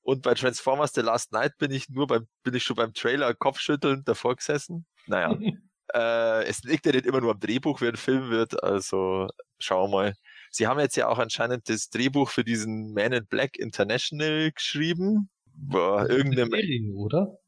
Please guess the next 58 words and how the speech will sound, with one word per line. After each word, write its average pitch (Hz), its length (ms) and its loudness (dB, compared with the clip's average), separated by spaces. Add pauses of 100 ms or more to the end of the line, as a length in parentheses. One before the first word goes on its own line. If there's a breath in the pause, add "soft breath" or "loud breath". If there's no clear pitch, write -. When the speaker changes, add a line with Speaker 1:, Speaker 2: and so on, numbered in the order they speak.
Speaker 1:
Nee, 110 200 4
das 180 140 0
ist 175 100 -2
jetzt 170 180 2
auch 156 120 0
eine 151 180 0
Fortsetzung 139 600 0
Speaker 2:
Das 104 100 0
ist 101 40 0
auch 98 40 2
Speaker 1:
wieder 117 120 4
Speaker 2:
ein 160 60 0
Film, 131 300 -6
Speaker 1:
von 123 160 -2
Speaker 2:
okay. 120 80 -2
Speaker 1:
Man 127 120 2
in 120 60 -4
Black. 98 120 -2
Ich 107 120 -4
weiß 147 200 2
nicht, 135 100 4
ob 120 80 2
es - 100 -6
ein 110 120 -12
Prequel 147 400 0
ist 139 180 0
oder 117 140 2
ein 113 100 -2
Sequel 123 500 2
Speaker 2:
<clears throat> - 0 -
Speaker 1:
oder 101 220 4
ein 95 80 -2
was 113 180 2
auch 117 140 2
immer. 113 400 2 (800 loud breath)
Äh, - 120 0
Reboot 127 920 2
gibt's - 280 -4
ja, 110 200 4
die... - 300 -8
ich 107 180 -2
weiß 104 180 4
es - 120 -6
nicht. 98 100 -2
Ich - 80 -2
hab 135 100 2
den 131 120 0
Trailer 131 260 2
tatsächlich 127 520 -2 (120)
angeschaut, 143 500 -2
aber 113 520 0 (460)
ja, 85 220 -2
es - 140 -2
sind 117 120 -8
halt 110 160 2
Leute, 107 300 0
die 98 160 -2
Aliens 98 580 -2